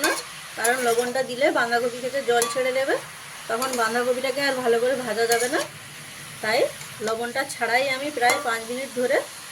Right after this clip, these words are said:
বাঁধাকপিটাকে ভালো করে ভেজে নেব। সমস্ত বাঁধাকপিগুলো দিয়ে ভালো করে মশলার সাথে মিশিয়ে নিয়ে প্রায়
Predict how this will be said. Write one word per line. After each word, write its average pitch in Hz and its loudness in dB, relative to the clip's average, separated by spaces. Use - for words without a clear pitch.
বাঁধাকপিটাকে 233 0
ভালো 226 2
করে 262 2
ভেজে 196 0
নেব। 175 -4
সমস্ত 240 -2
বাঁধাকপিগুলো 247 -2
দিয়ে 262 0
ভালো 226 0
করে 254 4
মশলার 233 -2
সাথে 254 -2
মিশিয়ে 269 -4
নিয়ে 294 4
প্রায় 240 2